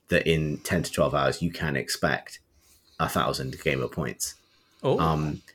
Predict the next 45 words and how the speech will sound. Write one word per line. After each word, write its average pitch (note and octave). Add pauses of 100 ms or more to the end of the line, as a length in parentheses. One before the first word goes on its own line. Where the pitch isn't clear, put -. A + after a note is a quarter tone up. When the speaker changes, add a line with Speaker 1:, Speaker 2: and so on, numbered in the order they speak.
(140)
Speaker 2:
well, A#2
Speaker 1:
which A2+
is, G#2+
you G#2
know, D#2
that A2+
Speaker 2:
given C#3+
Speaker 1:
is C#3+
Speaker 2:
the C3+
Speaker 1:
a C3
Speaker 2:
number C3+
of A2+
badges B2+
I've A2+
earned A2
this G2+
year, F#2+
you B2
know G#2
what F#2+
motivates F#2+
me. -
Speaker 1:
Right, A#2
exactly. -
And -
so G2+ (200)
I F#2+
just, G2+
you G2
know, E2+
just -
to, E2+ (160)
just F#2
to, F2
if -
you, F#2+
you F2+
know, C2 (440)
that, B2
that B2+
certainly B2
motivated F2+
me. C#2+ (520)
You D#2+
know, D2+